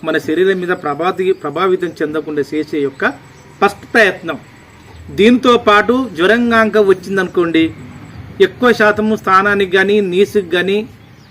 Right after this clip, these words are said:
ఒక పులుపు వస్తువు తినకుండా ప్రయత్నం చేయండి. అతి సులువుగా జీర్ణమయ్యే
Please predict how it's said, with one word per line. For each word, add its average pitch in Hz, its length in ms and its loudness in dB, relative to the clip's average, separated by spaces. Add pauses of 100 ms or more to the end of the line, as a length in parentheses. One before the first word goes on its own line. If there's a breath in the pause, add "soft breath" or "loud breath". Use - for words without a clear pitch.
(200)
ఒక 180 100 -2
పులుపు 196 440 0
వస్తువు 202 220 2
తినకుండా 180 420 -2
ప్రయత్నం 170 440 -2
చేయండి. 110 340 -2 (720)
అతి 269 280 2
సులువుగా 226 680 4 (1300)
జీర్ణమయ్యే 226 680 4